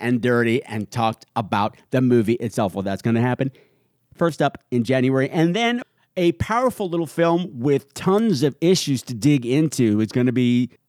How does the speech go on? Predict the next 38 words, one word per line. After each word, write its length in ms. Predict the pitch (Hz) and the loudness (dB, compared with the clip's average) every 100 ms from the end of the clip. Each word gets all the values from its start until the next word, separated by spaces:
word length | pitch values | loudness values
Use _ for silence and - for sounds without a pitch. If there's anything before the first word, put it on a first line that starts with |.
| _ | _
a 120 | 147 143 | -2 2
very 200 | 131 127 | 2 0
special 380 | 117 - 127 | 0 -2 0
episode 420 | 110 104 113 98 87 _ - | -2 -2 -2 -2 -6 _ -6
of 120 | 127 113 | -4 -2
Scream 280 | 120 107 | 0 0
Queens 260 | 104 104 98 - | 0 -2 -2 0
when 160 | 123 | 2
we 80 | 127 | 2
talk 260 | 127 127 123 | 2 0 0
about 240 | 120 113 | -2 -2
the 60 | 123 | 2
movie 400 | 117 107 107 101 _ _ | 2 2 -2 -4 _ _
Swallow. 880 | - - 120 107 101 90 80 50 50 _ _ - | -8 -2 0 0 0 -2 -8 -12 -20 _ _ -2
And 80 | 127 | 0
to 40 | |
help 140 | 147 160 | 0 0
me 80 | |
do 140 | 135 143 | 0 0
that, 300 | 143 147 _ _ _ _ _ - | 0 -4 _ _ _ _ _ -8
filmmaker 640 | - 147 135 127 143 135 _ _ 147 | -2 2 2 0 -2 -4 _ _ -2
Alan 200 | 147 143 | 2 2
Rowe 140 | 131 | 2
Kelly, 300 | 151 147 170 | 0 0 2
who 80 | 151 | 4
you 140 | 139 | 4
met 320 | 131 135 98 | 2 0 -4
back 280 | 98 139 - | -4 -4 -2
in 180 | 123 120 | 0 0
June, 540 | 110 143 143 165 254 | 0 2 2 2 0
has 200 | 135 127 | -4 -6
sat 200 | - 120 | -6 -6
down, 160 | 127 117 | -2 -2
had 120 | 127 | -2
a 40 | 117 | -6
discussion 500 | 131 - 131 - 123 | -10 -2 -2 0 -2
with 80 | |
him. 140 | 127 | -2